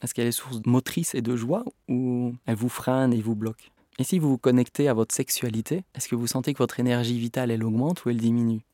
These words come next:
Est-ce qu'elle est source motrice et de joie ou bien de fermeture et de tristesse ? C'est étonnant que ces deux sujets que sont la sexualité et l'argent, si essentiels à l'être humain, sont si peu étudiés et investigués par la plupart des gens, par la plupart des humains. Si on se pose vraiment des questions fondamentales sur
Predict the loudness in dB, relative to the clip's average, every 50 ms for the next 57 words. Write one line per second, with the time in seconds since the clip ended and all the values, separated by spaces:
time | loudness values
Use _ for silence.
0 | _ _ -12 -8 -4 -2 0 0 0 -2 -6 -8 -4 0 0 0 0 0 -4 -4
1 | -4 -4 -4 -4 -2 -2 -2 -2 0 0 0 -2 -4 -6 _ -4 -4 -2 -2 -2
2 | -4 -4 -4 -6 -8 -8 -8 -10 -10 -4 -2 0 2 2 2 0 0 -2 -4 -4
3 | -2 -4 -4 -6 -8 -10 -12 -12 -10 -10 -12 -12 -12 -14 -18 _ _ _ _ _
4 | _ _ -12 -2 0 0 2 4 6 6 6 6 4 2 2 2 4 4 4 4
5 | 2 2 2 2 2 2 2 0 -2 -2 0 0 0 0 -2 -4 -4 -4 -4 -2
6 | -2 0 0 0 0 2 2 0 0 0 0 0 -2 -4 _ _ _ -4 0 2
7 | 4 4 4 4 4 2 0 0 0 0 0 2 2 0 0 -2 0 2 2 4
8 | 4 2 0 -4 _ _ _ -20 -10 -6 -4 0 0 4 4 4 4 4 2 0
9 | 0 0 0 -2 -6 -2 0 0 2 4 4 4 4 4 2 0 -2 -4 -2 -2
10 | 0 0 0 0 -2 -2 -4 -6 -6 -4 -2 -4 -2 -2 -2 -4 -4 -4 -8 -10
11 | -12 _ _ _ _ -12 -10 -10 -10 -10 -10 -8 -4 -4 -2 -2 -2 -2 -2 -2
12 | -2 -2 -4 -8 _ _ _ _ _ -10 -6 -6 -6 -4 -4 -2 -2 0 0 2
13 | 2 2 2 0 0 -4 -4 -2 -4 -4 0 0 2 2 4 2 2 0 0 -2
14 | -2 -2 -4 -6 -8 -10 -12